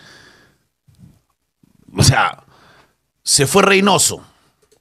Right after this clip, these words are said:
ahora llega Fossati, ¿es el quinto partido de Fossati? ¿Es el quinto partido de Fossati?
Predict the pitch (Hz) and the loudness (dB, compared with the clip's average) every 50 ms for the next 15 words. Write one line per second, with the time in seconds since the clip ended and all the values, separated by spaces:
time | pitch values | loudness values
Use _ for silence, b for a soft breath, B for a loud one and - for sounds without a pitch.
0 | _ _ _ _ - - _ _ _ _ - 127 147 160 165 160 165 165 170 170 | _ _ _ _ -20 -20 _ _ _ _ -2 0 0 2 2 2 2 2 2 0
1 | - 156 151 - 190 165 110 - - 76 - - - - _ _ - 131 - - | 0 0 2 2 2 2 0 -2 -6 -12 -14 -18 -20 -20 _ _ -2 0 2 4
2 | 170 160 160 160 - - - b b b b b b b b b b b b b | 4 2 2 0 -2 -6 -14 b b b b b b b b b b b b b
3 | _ _ _ _ _ _ _ _ _ _ _ _ _ _ _ _ _ - - _ | _ _ _ _ _ _ _ _ _ _ _ _ _ _ _ _ _ -20 -20 _
4 | - _ _ - - 214 233 233 220 - 247 - - 156 135 - - 180 214 220 | -20 _ _ -2 2 2 2 4 2 0 0 2 2 2 0 2 2 2 4 4
5 | 208 175 - - 127 - - 214 214 - 359 392 - _ _ _ _ _ _ _ | 4 4 2 2 2 2 2 0 0 -2 -8 -10 -12 _ _ _ _ _ _ _
6 | _ _ _ _ _ _ _ - - - 160 135 - - 233 226 254 220 196 160 | _ _ _ _ _ _ _ -2 0 2 2 0 0 -2 -2 0 0 0 0 0
7 | 156 208 180 180 165 202 208 208 339 - | 0 0 2 2 2 0 0 -2 -6 -10